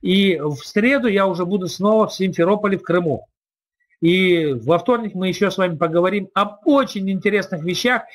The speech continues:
которые сегодня не успел просто озвучить, но, я думаю, с позволения Алексея Суходоева, а, и, а, скорее всего,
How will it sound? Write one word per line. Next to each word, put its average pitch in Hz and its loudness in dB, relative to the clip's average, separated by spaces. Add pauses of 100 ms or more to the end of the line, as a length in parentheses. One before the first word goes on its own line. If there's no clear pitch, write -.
(120)
которые 208 0
сегодня 208 0
не 196 0
успел 185 -2
просто 247 -2
озвучить, 233 0 (260)
но, 185 0
я 196 2
думаю, 208 0
с 196 -6
позволения 196 2
Алексея 175 0
Суходоева, 220 0 (260)
а, 165 2
и, 202 2 (920)
а, 139 2
скорее 185 -2
всего, 180 0